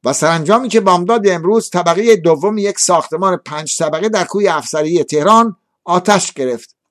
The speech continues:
و آتش‌نشانان توانستند چهل تن از ساکنان این مجتمع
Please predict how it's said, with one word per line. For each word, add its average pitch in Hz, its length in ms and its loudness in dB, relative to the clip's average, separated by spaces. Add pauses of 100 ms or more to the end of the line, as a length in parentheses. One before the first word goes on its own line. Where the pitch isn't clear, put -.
(120)
و 135 40 -4
آتش‌نشانان 151 760 -2
توانستند 175 720 -2 (380)
چهل 208 300 0
تن 160 180 -4
از 143 120 -2
ساکنان 160 520 0
این 165 380 -6
مجتمع 139 580 -6